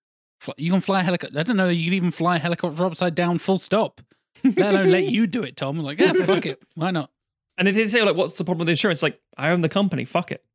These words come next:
Speaker 2: And that was, like, these people were huge, huge stars. So to have him as just this very, and he's very distinctive. He's got these, for lack of a better word, big bug eyes,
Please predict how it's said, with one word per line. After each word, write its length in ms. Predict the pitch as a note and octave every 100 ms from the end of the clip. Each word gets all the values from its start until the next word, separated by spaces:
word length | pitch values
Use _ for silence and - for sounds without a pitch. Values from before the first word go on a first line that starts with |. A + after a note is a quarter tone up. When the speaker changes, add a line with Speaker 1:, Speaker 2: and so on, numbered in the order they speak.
| _ _ - -
Speaker 2:
And 140 | - D#3+
that 160 | G#3+ G3
was, 200 | F#3 C#3+
like, 220 | D#3 D#3+
these 200 | F3 D3+
people 240 | F3+ D3+
were 100 | D3+
huge, 640 | C#3 - E3 D3+ B2+ - - -
huge 260 | C#3+ B2
stars. 340 | - D3+ A#2+ A2+ -
So 140 | - E3+
to 80 |
have 220 | D3+ A3 G#3+
him 120 | F#3
as 60 |
just 140 | D#3 D3+
this 160 | D3+ -
very, 220 | G#3+ G#3+
and 60 | F3+ _
he's 160 | G3 F3
very 180 | A#3+ G#3
distinctive. 540 | F#3 - F3 C3+ B2
He's 40 |
got 120 | B2+ D3+
these, 240 | C3+ - - D3+ - - D#3+
for 120 | G3
lack 200 | F3+ E3
of 40 | F3
a 0 |
better 140 | D3+
word, 160 | D3 C3
big 200 | D#3 B2
bug 160 | C#3+
eyes, 340 | C3+ B2+ B2